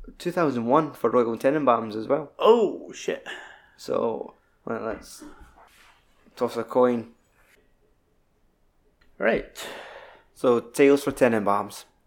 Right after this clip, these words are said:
Speaker 2: Yeah, Heads for Mars.
Speaker 1: Yep. And it's
Speaker 2: Heads.
Speaker 1: Okay, so we're going Ghosts of Mars, there'll be Royal Tenenbaums.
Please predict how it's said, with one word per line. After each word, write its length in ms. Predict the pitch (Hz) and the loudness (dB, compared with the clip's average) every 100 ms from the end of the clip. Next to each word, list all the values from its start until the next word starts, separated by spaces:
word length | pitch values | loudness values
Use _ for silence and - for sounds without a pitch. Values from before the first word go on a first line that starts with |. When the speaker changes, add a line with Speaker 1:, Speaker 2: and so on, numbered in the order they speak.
| _ _ - | _ _ -6
Speaker 2:
Yeah, 320 | 90 67 - - | -4 -4 -8 -2
Heads 200 | 127 113 | 0 0
for 140 | 110 | -6
Mars. 420 | 80 69 - - - | -8 -8 -10 -16 -20
Speaker 1:
Yep. 320 | - - - _ _ _ _ - - - - _ _ _ _ _ _ _ - - - _ - | -10 -10 -10 _ _ _ _ -16 -14 -16 -20 _ _ _ _ _ _ _ -18 -18 -20 _ -12
And 240 | 101 98 | -8 0
it's 460 | 110 - - - - - | 2 2 0 -14 -14 -12
Speaker 2:
Heads. 400 | - - - - _ - | -12 -12 -18 -20 _ -6
Speaker 1:
Okay, 480 | 101 104 - 123 - | -4 -2 0 -2 -2
so 200 | - 117 | 0 0
we're 80 | 120 | 4
going 400 | 127 135 127 113 - - - _ | 6 8 6 2 -10 -20 -20 _
Ghosts 300 | - 156 - | 0 0 0
of 100 | 131 | -2
Mars, 760 | 127 147 143 147 147 143 - - - - - _ _ - | 2 4 6 6 4 0 -8 -10 -10 -12 -16 _ _ -4
there'll 180 | 131 120 | 0 2
be 80 | 120 | 4
Royal 280 | 127 127 | 4 4
Tenenbaums. 920 | 110 147 139 131 127 127 127 120 - | 4 6 6 8 8 6 4 -2 -10